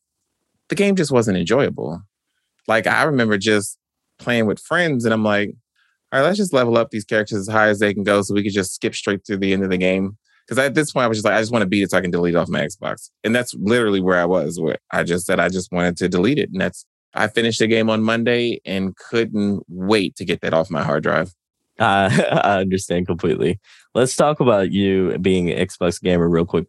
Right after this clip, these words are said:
Speaker 2: before we s-, get to the, the latter parts of the show. You primarily play games on, eh, you know, your Xbox and P C for the most part, right?
Speaker 1: Yes.
Speaker 2: Yeah. So what, which type of Xbox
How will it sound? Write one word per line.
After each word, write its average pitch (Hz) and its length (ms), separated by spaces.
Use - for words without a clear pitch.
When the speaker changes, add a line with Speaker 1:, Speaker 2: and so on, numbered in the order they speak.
Speaker 2:
before 87 300
we 85 160
s-, - 260
get 98 180
to 90 100
the, 87 360
the 92 100
latter 90 280
parts 85 320
of 85 60
the 87 80
show. 85 320
You 113 320
primarily 127 460
play 104 200
games 95 320
on, 87 240
eh, 92 220
you 92 100
know, 90 120
your 87 220
Xbox 92 420
and 87 80
P 90 120
C 87 240
for - 140
the 80 60
most 87 260
part, 57 180
right? 85 260
Speaker 1:
Yes. - 360
Speaker 2:
Yeah. 85 300
So 82 340
what, 92 380
which 123 200
type 147 180
of 82 60
Xbox 92 320